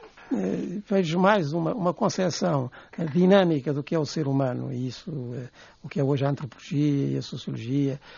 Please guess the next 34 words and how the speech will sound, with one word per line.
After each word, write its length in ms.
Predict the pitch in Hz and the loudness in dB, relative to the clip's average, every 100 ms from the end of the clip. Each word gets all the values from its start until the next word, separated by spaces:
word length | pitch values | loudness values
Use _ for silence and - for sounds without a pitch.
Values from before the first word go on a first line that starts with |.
| - | -10
eh, 540 | 190 143 135 131 127 123 | -4 -2 0 -2 -4 -4
dão-nos 240 | 120 143 123 | -2 -2 0
mais 260 | 147 143 | 0 0
elementos 500 | 135 139 147 151 - | 0 2 2 2 -2
do 80 | 120 | -6
que 100 | 127 | -4
em 200 | 135 131 | -4 -4
gerações 500 | 123 139 135 - 135 | -2 -2 -2 -4 -4
anteriores, 560 | 127 117 127 143 151 - - - | -4 -2 2 4 2 -2 -16 -10
em 60 | - | -8
que 100 | - | -6
as 60 | 131 | -4
coisas 320 | 185 131 131 | -2 -2 0
eram 220 | 135 131 | 0 2
de 40 | 131 | 0
alguma 280 | 131 135 | 0 0
maneira 320 | 139 143 131 135 - - | 2 2 0 -4 -14 -4
mais 200 | 160 143 | 0 0
estáticas 540 | - 190 156 135 139 | 0 0 0 -4 -6
e 60 | 139 | -4
até 160 | 135 | -4
certo 240 | 131 156 135 | -4 -4 -6
ponto 220 | - 143 | -4 -4
desconhecidas 640 | - - 147 - 139 147 143 | -6 -8 -8 -4 -2 -2 -4
no 100 | 147 | -8
que 60 | |
se 60 | - | -4
passa 260 | - 165 | -2 -2
em 100 | 165 | -6
relação 420 | 156 - 135 160 151 - - - | -6 -8 -4 -4 -4 -8 -12 -8
a 80 | |
cada 220 | - 185 135 | -4 -4 -2
ser 180 | 147 | 0
humano. 320 | 139 175 175 | 2 2 2